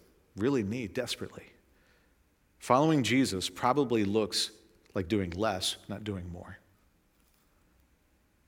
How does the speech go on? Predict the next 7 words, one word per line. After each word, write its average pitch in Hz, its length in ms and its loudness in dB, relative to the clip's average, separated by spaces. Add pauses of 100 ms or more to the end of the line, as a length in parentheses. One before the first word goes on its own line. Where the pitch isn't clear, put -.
Following 127 380 6
Jesus 95 420 2
probably 120 460 2
looks 104 320 -2
like 98 160 0
slowing 95 420 -2
down, 90 320 -8